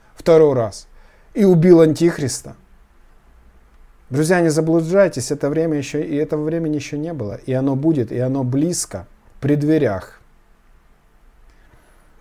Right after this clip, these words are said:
«И многие из спящих в прахе земли пробудятся, одни для жизни вечной, другие на вечное поругание и посрамление».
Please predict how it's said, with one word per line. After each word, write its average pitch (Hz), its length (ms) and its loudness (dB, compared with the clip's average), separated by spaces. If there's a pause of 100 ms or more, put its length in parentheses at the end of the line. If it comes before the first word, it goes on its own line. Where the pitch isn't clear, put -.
(1600)
«И 170 100 0
многие 202 760 4
из 151 220 -4
спящих 214 520 0
в - 40 -20
прахе 185 360 0
земли 170 340 -2
пробудятся, 151 720 -4
одни 151 240 0
для 131 180 -2
жизни 123 380 -4
вечной, 190 400 -2
другие 143 360 -2
на 135 100 -2
вечное 139 360 -4
поругание 123 640 -4
и 131 200 -8
посрамление». 110 880 -10